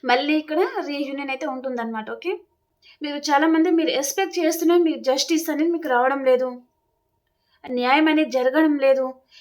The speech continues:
మీరే ఎఫర్ట్స్ పెడతా ఉండడం, మీరే ఇబ్బంది పడతా ఉండడం, మీరే బాధపడతా ఉండడం,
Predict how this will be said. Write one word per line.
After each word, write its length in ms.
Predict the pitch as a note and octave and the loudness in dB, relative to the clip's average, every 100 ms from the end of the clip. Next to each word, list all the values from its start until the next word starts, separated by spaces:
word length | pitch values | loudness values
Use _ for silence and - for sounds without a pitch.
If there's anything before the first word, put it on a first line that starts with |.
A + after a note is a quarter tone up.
| _ | _
మీరే 300 | B3 C#4 E4 | -4 -2 0
ఎఫర్ట్స్ 320 | D#4 D4+ D4+ D#4 | 0 0 -2 -4
పెడతా 260 | C4+ C#4 C#4 | -4 0 0
ఉండడం, 320 | C4+ C4+ C4+ C4 | 2 0 0 -2
మీరే 240 | C4+ D4+ | -2 -2
ఇబ్బంది 340 | D4 A3 C4 C4 | -4 -2 -2 0
పడతా 280 | C4 B3+ C#4 | -2 0 -2
ఉండడం, 320 | C4 C4 B3+ | 2 0 0
మీరే 200 | A#3+ C4 B3+ | -2 -4 -2
బాధపడతా 520 | A#3 A3 A#3+ B3+ C4+ | -2 -2 -2 -4 -2
ఉండడం, 320 | C4+ C4 C4 | -2 0 -2